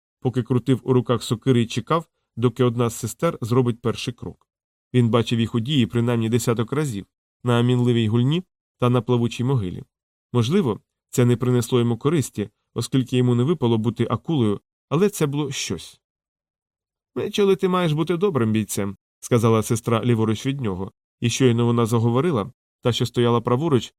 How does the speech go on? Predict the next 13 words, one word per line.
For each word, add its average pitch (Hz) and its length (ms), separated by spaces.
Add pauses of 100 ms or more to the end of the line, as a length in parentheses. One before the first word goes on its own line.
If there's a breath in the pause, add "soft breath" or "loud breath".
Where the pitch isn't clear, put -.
(220)
скочила 120 500
вперед, 131 400 (320)
наставивши 120 580
один 123 340
ніж 117 240
для 117 160
захисту, 117 560
а 117 40
інший, 131 440 (200)
геть 117 200
низько, 104 400
для 117 180
удару. 117 400